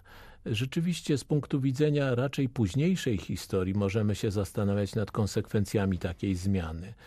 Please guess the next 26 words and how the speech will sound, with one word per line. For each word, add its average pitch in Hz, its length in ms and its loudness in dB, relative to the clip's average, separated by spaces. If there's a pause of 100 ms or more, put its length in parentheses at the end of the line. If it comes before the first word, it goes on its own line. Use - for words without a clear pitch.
(180)
Tradycja 147 540 2
mieszczańska 143 720 0
u - 200 -2
nas 143 400 0
przez - 440 -4
długie 131 420 2
wieki 127 300 0
nie 120 140 6
mogła 120 360 2
się - 360 -2
przebić 110 500 0
do 107 160 4
roli 98 400 2 (420)
dominującej. 107 1040 4 (300)
W - 20 -18
tym 135 160 2
sensie 131 340 0
chyba 131 280 0
Długosz 123 380 0
przegrał. 113 540 -2 (380)
Stan 120 320 0
mieszczański 107 800 0 (180)
został 120 500 2
zepchnięty 110 840 2
do 104 520 0
roli, 98 420 2